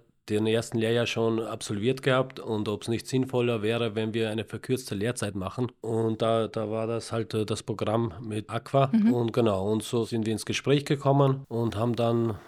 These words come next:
Speaker 1: mit Aqua Kontakt aufgenommen und ich glaub, das war auch die richtige Entscheidung, weil der Elias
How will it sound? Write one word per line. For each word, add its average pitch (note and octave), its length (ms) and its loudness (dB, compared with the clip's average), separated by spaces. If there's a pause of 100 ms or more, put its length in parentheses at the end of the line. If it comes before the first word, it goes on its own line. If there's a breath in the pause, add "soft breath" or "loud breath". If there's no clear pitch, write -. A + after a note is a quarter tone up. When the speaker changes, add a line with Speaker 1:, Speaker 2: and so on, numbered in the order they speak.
(140 loud breath)
Speaker 1:
mit A2+ 240 -6
Aqua A#2 760 -4
Kontakt B2+ 440 0
aufgenommen B2+ 640 2
und A2 380 -2
ich - 80 -18
glaub, A#2 240 0
das A#2+ 200 -2
war A#2+ 300 4
auch A2+ 140 0
die B2 140 2
richtige A#2 500 2
Entscheidung, G#2 580 -2
weil A2+ 160 0
der A2+ 140 2
Elias A#2+ 420 0